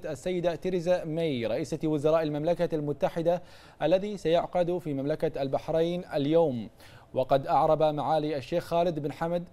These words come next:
بن محمد الخليفة أو، آه، قدم بإذن الله سبحانه وتعالى.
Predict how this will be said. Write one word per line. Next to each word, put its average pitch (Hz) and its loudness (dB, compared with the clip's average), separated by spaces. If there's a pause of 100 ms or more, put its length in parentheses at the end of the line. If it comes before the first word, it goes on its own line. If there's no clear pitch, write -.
(260)
بن 160 -10
محمد 175 0
الخليفة 160 2
أو، 165 4 (100)
آه، 147 0
قدم 165 4
بإذن 139 0
الله 147 0
سبحانه 143 -4
وتعالى. 117 0